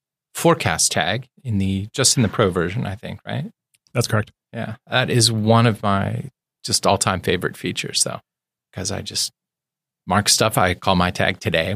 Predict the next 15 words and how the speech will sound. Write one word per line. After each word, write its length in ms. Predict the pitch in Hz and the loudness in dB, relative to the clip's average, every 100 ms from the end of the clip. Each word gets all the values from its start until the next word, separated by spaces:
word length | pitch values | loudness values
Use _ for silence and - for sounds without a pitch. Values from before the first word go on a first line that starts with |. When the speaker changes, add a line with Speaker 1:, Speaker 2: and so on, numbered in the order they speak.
| 123 | -8
Speaker 1:
which 180 | - - | -12 -10
a 40 | |
lot 160 | - 98 | -8 -10
of 80 | - | -10
people 220 | 107 98 | -12 -4
do, 280 | 95 120 151 | -4 -2 -6
and 200 | 98 101 | -6 -8
just, 200 | 98 - | -6 -8
if 1040 | - _ _ _ _ _ _ _ _ - | -10 _ _ _ _ _ _ _ _ -8
I 20 | 98 | -2
get 180 | 117 | -2
to 100 | - | 0
it 80 | 151 | -2
today, 300 | - 165 180 | 0 2 2
great. 360 | 170 165 117 | 2 2 2